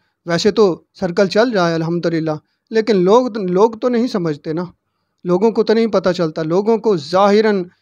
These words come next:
चीज़ जो है वो दिखती हुई मालूम हो, लोग ज़ाहिरन देखें कि इसके पास इतना, इतनी दौलत, इतना बड़ा मकान है, इतना बड़े, ये वो जो है वो,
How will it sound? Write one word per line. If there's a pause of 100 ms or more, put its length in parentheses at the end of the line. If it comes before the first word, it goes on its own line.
(160)
चीज़ (440)
जो
है
वो (280)
दिखती
हुई (440)
मालूम
हो, (120)
लोग
ज़ाहिरन (360)
देखें
कि
इसके
पास
इतना,
इतनी
दौलत,
इतना
बड़ा
मकान
है,
इतना
बड़े, (420)
ये
वो
जो
है
वो,